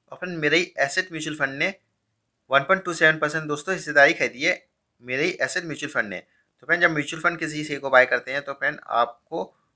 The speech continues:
उस शेयर में कुछ क्वांटिटी जरूर ऐड करनी चाहिए दोस्तों। बाकी फ्रेंड अगर आपको शेयर पसंद नहीं आए तो फ्रेंड आप शॉर्ट टर्म में निकल सकते हैं, शेयर में आपको काफ़ी अच्छा प्रॉफिट भी मिल जाएगा। देखिए दोस्तों कितना अच्छा वॉल्यूम्स का मीनार देखने को मिल रहा है। इसमें फ्राइडे को। तो फ्रेंड,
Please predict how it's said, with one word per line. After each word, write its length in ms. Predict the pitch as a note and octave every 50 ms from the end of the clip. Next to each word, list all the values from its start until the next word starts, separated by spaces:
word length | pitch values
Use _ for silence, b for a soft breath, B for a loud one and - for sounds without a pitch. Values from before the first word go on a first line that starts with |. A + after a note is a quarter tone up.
| _ _ _ _ -
उस 220 | C#3 D3 D3 -
शेयर 160 | - C#3 C3
में 120 | C3+ D3+ F3 -
कुछ 180 | - E3 E3
क्वांटिटी 480 | - - C#3 B2 B2 A#2+ B2 - E3 E3
जरूर 260 | D3+ C#3+ C#3 C#3 C3+
ऐड 120 | B2+ B2
करनी 200 | - A#2+ A2 G2+
चाहिए 200 | F#2 - F#2+ F#2
दोस्तों। 300 | F2+ F2 - - - F#2 - _ _ _ _ _ _ _ _ _ _ _ _ -
बाकी 180 | G#2+ B2+ B2+ B2+
फ्रेंड 200 | - C#3+ C#3+ -
अगर 200 | - B2+ C3+ D3
आपको 240 | C#3 C#3+ - E3 D#3
शेयर 200 | - D3+ C#3+ C#3+
पसंद 280 | - C#3 B2+ D3 C3+ C#3
नहीं 140 | D3 D3+ D3+
आए 140 | D#3 F3 F#3+
तो 140 | - F3 D#3+
फ्रेंड 180 | E3 E3 E3+ E3+
आप 140 | F3 E3+
शॉर्ट 240 | - D3 C#3 - -
टर्म 100 | C3 C3
में 80 | C3+ C3+
निकल 200 | C3 B2 B2 A#2+
सकते 260 | A#2+ B2+ _ - D#3
हैं, 100 | F#3+ G#3+ - _ _ _ _ _
शेयर 160 | - C3+ C3+ C#3
में 60 | C#3+
आपको 200 | C3+ C3+ F#3 F3+
काफ़ी 260 | - C#3+ C#3 C#3 C3
अच्छा 140 | B2+ - F#3
प्रॉफिट 320 | - - C3+ B2 - - B2
भी 100 | D#3 F3+
मिल 160 | E3 D3 C3+
जाएगा। 300 | A#2+ G#2 F#2+ F2 E2 - - _ _ _ _ _ _ _ _ _ _ _ _ _ _ - A#2
देखिए 200 | B2+ D3+ F3+ F3
दोस्तों 240 | E3+ E3 E3 G3 F#3+
कितना 280 | - F3+ - D#3+ E3
अच्छा 200 | D#3+ D#3+ - G3 F3+
वॉल्यूम्स 440 | D#3 D3+ D3 D3+ D3+ D3+ D#3 D#3 -
का 120 | - F#3
मीनार 320 | F3+ E3 D#3 D3 D#3 E3 D#3+
देखने 260 | D#3+ D3+ C#3+ D3 C#3+
को 120 | D3+ F3
मिल 120 | E3 D3+ C3+
रहा 140 | B2 A#2 A2+
है। 200 | G2+ F#2+ - _ _ _ _ _ _ _
इसमें 220 | - - - F3
फ्राइडे 380 | E3+ - D#3+ C#3 C3+ B2 B2 A#2+
को। 100 | A#2 A#2
तो 100 | A2+ -
फ्रेंड, 320 | - D#3 D#3 E3 F3+ F3